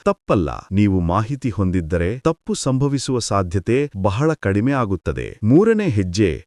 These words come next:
ಆಧುನಿಕ ಮೇಲ್ವಿಚಾರಣಾ ವ್ಯವಸ್ಥೆಯ ಆಸ್ಪತ್ರೆ ಆಯ್ಕೆ ಮಾಡಿ. ಇಂದಿನ ಉನ್ನತ ಮಟ್ಟದ ಆಸ್ಪತ್ರೆಗಳಲ್ಲಿ ಬ್ರೈನ್ ಆಕ್ಟಿವಿಟಿ ಪರೀಕ್ಷಿಸುವ ಯಂತ್ರಗಳು ಇವೆ. ಪೇಷಂಟ್‌ಗೆ ಅರಿವು ಬರಲಾರಂಭಿಸಿದರೆ ತಕ್ಷಣ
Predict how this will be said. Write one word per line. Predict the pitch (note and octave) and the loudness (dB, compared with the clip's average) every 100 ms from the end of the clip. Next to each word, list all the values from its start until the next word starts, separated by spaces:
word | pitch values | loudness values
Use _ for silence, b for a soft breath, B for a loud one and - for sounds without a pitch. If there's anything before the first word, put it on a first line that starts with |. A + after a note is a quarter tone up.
| - | -2
ಆಧುನಿಕ | A2 F3+ E3 F#3 F3 F3 F3 A3+ | 0 2 2 0 0 -2 -4 -6
ಮೇಲ್ವಿಚಾರಣಾ | G#2+ B2 F#3 E3 D3 D3+ C#3 C3+ | -2 0 0 -2 -2 -2 0 -2
ವ್ಯವಸ್ಥೆಯ | B2 A2 G#2+ - - G2+ - | 0 0 0 -4 -2 -2 0
ಆಸ್ಪತ್ರೆ | G2+ D3 - B2+ A2 C3 D#3 | -4 -4 -6 -6 -4 -4 -2
ಆಯ್ಕೆ | F3+ F#3+ - | -4 -2 0
ಮಾಡಿ. | G#2 D2 A#1 - | 0 -2 -6 -2
ಇಂದಿನ | A#2 A2+ A2 G#2+ G2+ - | 2 4 4 2 0 2
ಉನ್ನತ | B2 F3+ E3+ - | 2 4 2 2
ಮಟ್ಟದ | B2 A#2+ B2 A2+ G#2 | 0 0 0 -2 0
ಆಸ್ಪತ್ರೆಗಳಲ್ಲಿ | G2 - - G#2 G2+ F2+ D#2+ D#2 A2+ C#3 | -4 -4 -8 -4 -2 0 0 0 -2 -4
ಬ್ರೈನ್ | F#2+ F#2 C#3+ G#3 G3 - | -4 2 2 2 -2 -4
ಆಕ್ಟಿವಿಟಿ | B2 - A#2+ A2 A#2+ | -6 -4 -4 -2 -4
ಪರೀಕ್ಷಿಸುವ | - G#2+ B2+ - A#2 - G#2+ | -2 -2 -2 -4 -6 -2 -2
ಯಂತ್ರಗಳು | G2 F#2+ G2 E2+ E2+ B2 | 0 -2 -4 -2 0 0
ಇವೆ. | A#2+ E2 A1+ - _ _ _ _ - | 0 -2 -6 -14 _ _ _ _ 0
ಪೇಷಂಟ್‌ಗೆ | D3+ G3+ - D3+ A2+ A2+ F#2+ G#2+ | 0 2 -2 -4 -2 0 0 0
ಅರಿವು | F#2+ B2 G3+ G#3 | 2 2 2 0
ಬರಲಾರಂಭಿಸಿದರೆ | D#3+ C#3+ G#2+ G#2+ A#2+ G#2+ G#2+ G2+ G2+ F#2 | 0 2 0 2 0 0 0 2 2 0
ತಕ್ಷಣ | A2 D#3 - - | -2 -6 -4 -2